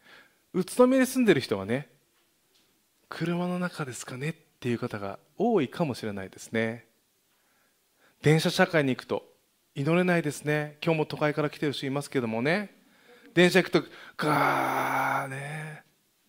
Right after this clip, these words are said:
「何番線何々駅」なんて言ってね。で、ガーって言ってね、人が来てね、もうガチャガチャガチャガチャなんてね、そういうとこです。まあ、そういう人はね、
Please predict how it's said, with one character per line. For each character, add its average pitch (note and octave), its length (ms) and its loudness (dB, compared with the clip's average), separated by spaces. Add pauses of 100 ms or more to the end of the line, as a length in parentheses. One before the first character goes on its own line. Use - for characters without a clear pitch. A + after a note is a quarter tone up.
(280)
「何 D#3 160 2
番 E3+ 200 4
線 D#3 260 0
何 D#3 160 4
々 F#3+ 100 4
駅」 D#3 500 2
な A2 100 4
ん - 20 -2
て G#2+ 80 -4
言 G2+ 40 -4
っ - 20 -20
て A2 100 2
ね。 F3+ 280 4 (460)
で、 D3 80 4
ガ E3 560 4
ー D#3+ 40 -2
っ - 20 -16
て - 60 -12
言 D3 100 2
っ - 20 -14
て C3+ 80 -4
ね、 C#3 140 6
人 - 160 -4
が C#3+ 100 4
来 - 60 -6
て B2 120 -4
ね、 C#3 260 2
も A#2+ 100 0
う - 20 0
ガ - 140 -8
チ - 80 -2
ャ E3 80 -4
ガ E3+ 80 -2
チ E3+ 80 -6
ャ E3 60 -4
ガ E3+ 100 -6
チ - 80 -10
ャ E3 80 -6
ガ E3 100 -6
チ - 80 -10
ャ D#3+ 160 -4
な B2+ 140 -6
ん G#2+ 40 -12
て G#2 100 -8
ね、 C3+ 340 -2 (360)
そ - 200 -12
う - 20 -4
い B2+ 40 -4
う B2 40 -8
と C3+ 100 -8
こ B2+ 120 -4
で A2 80 0
す。 - 180 -12 (2000)
ま C#3+ 80 -4
あ、 - 20 -4
そ F3+ 140 2
う - 20 6
い E3+ 60 4
う - 40 0
人 - 160 -2
は G#2 100 0
ね、 G#2+ 180 0